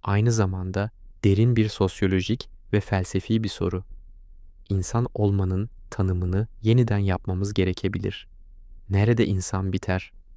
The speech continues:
makine başlar? Zihnimize eklenen dijital bir katman, benliğimizi ve kimliğimizi nasıl etkiler? Bu sorular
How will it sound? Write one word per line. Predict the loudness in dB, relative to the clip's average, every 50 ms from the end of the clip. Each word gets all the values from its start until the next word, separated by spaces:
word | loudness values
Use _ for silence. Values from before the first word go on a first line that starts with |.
| -8 -4
makine | -2 -2 0 2 2 2 2 2
başlar? | 0 -2 -2 -4 -6 -6 -6 -6 -8 -10 -16 -20 -20 -20 -20 -20 -20 -20 -20 -18 -16
Zihnimize | -8 -4 -2 -2 0 2 2 2 2 2 2
eklenen | 0 0 -2 -2 -4 -4 -2 -2 -2 -2 -2 -4 -6 -10 -16 -16 -8 -4
dijital | -2 -2 -2 -2 0 2 2 2
bir | 2 0
katman, | -2 -2 -2 -2 -2 -2 -2 -4 -4 -4 -6 -8 -12 -16 -18 -18 -18 -18 -20 -12 -4 -2
benliğimizi | 0 0 0 0 0 -2 -2 -2 -2 -2 -2 0 0 -2 -2 -4 -10 -20 -16 -6 -4
ve | -4
kimliğimizi | -4 -2 0 0 2 2 2 2 2 2 0 0 0 0 0
nasıl | 0 0 0 -2 -2
etkiler? | -2 -4 -6 -8 -6 -4 -4 -4 -6 -8 -14 -20 -20 -20 -20 -20 -18 -18 -18 -18 -18 -12 -6 -2
Bu | -2
sorular | -2 0 0 0 2 2 0 0 0 -2 -4 -6